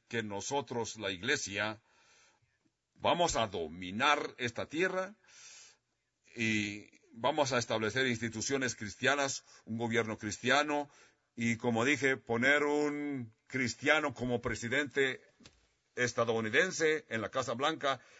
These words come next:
es como si Jesucristo necesita nuestra ayuda. Eso es lo que parece. El punto de vista número tres, que se llama amilenialismo. Este punto amilenialismo,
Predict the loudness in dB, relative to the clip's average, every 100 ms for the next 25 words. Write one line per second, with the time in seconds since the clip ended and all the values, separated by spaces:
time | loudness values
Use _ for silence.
0 | -20 _ _ _ _ _ _ 2 2 4
1 | 0 2 2 0 -4 -4 -8 -18 _ _
2 | 2 2 0 0 0 2 2 0 -2 -6
3 | -2 0 0 -2 -4 -4 -4 -4 -4 -4
4 | -4 -4 -8 -4 0 0 -2 _ _ _
5 | -6 -4 -2 -2 -2 -4 -2 0 -2 -6
6 | -10 _ _ -20 -20 -20 -20 -20 -20 _
7 | -2 0 0 2 6 6 4 2 0 2
8 | 2 2 2 2 2 0 0 0 2 2
9 | 2 0 -2 0 0 0 -2 -2 -2 -2
10 | -2 -2 -2 0 2 2 2 2 2 0
11 | -10 _ _ _ _ _ 0 2 2 0
12 | 2 4 4 2 0 0 0 -2 -2 -4
13 | -4 -4